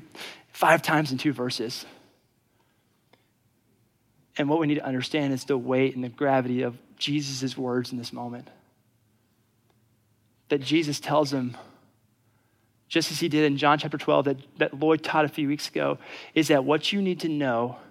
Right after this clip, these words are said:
is I am gonna suffer and I'm gonna die. That that is why I have come.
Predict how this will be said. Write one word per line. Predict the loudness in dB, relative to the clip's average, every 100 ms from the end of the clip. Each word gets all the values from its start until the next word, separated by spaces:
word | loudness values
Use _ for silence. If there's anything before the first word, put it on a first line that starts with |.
| _ _ _ _ _ -4
is | -2 0
I | 2
am | 4 2
gonna | -2 -4
suffer | -4 0 0 2 0 -2 -6 -20 _ _ _ _ _
and | -4
I'm | -2
gonna | -2 -4 -4
die. | -4 -4 -6 -12 -18 _ _ _ _ _ _ _ _ _ _ _ _ _ _ _
That | -2 -2 4
that | 6 6
is | 2 -6
why | -2 0 0
I |
have | 0 -4 -6
come. | -10 -10 -14